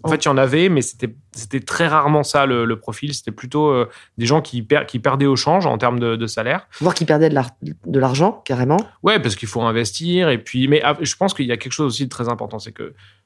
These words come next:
Speaker 1: tu renonces en partie à un, à une certaine, euh, certain confort matériel, mais par contre, dans les soirées,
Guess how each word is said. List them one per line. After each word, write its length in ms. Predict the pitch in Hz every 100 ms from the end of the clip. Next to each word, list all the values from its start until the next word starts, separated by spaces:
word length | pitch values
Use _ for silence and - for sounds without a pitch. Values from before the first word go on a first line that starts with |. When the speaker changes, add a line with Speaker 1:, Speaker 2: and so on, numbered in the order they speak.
| _
Speaker 1:
tu 100 | -
renonces 420 | 117 147 170 160
en 80 | 123
partie 360 | 120 110 - 131
à 60 |
un, 580 | 113 107 104 101 98 98
à 60 | 101
une 260 | 104 98
certaine, 380 | 110 110 120 110
euh, 280 | 107 101 104
certain 260 | 113 110 120
confort 300 | 110 110 117
matériel, 360 | 110 104 135 170
mais 120 | 120
par 160 | 113
contre, 180 | - 156
dans 80 | 120
les 100 | 113
soirées, 520 | 107 113 113 160 214